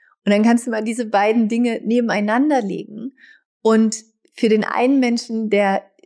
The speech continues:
sozusagen die Dinge bis jetzt nicht gemacht hat, dankbar sein und sagen, „Auch das war bis hierhin aus irgendeinem Grund, ne, hat das für mich funktioniert, weil irgendwas anderes war dir wichtiger.“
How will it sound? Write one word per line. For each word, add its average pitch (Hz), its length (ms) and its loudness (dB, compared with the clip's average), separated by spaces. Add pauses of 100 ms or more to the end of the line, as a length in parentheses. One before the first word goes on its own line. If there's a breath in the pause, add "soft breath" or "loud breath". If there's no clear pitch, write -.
(200)
sozusagen 208 440 0
die 190 100 -2
Dinge 202 180 0
bis 190 140 -8
jetzt 180 180 -4
nicht 262 220 0
gemacht 202 300 -4
hat, - 160 -10
dankbar 214 320 0
sein 254 280 -2
und 202 160 -4
sagen, 202 360 -4
„Auch 196 120 -6
das 226 300 -2
war 214 280 -2 (260 soft breath)
bis 226 180 0
hierhin 262 560 2
aus 202 200 -2
irgendeinem 220 480 -2
Grund, 233 380 -2 (180)
ne, 277 240 0
hat 233 140 -2
das 202 120 -4
für 220 140 -6
mich 214 180 -4
funktioniert, 233 600 0
weil 202 140 0
irgendwas 202 420 -2
anderes 202 360 -4
war 202 100 -4
dir 196 160 -6
wichtiger.“ - 400 -6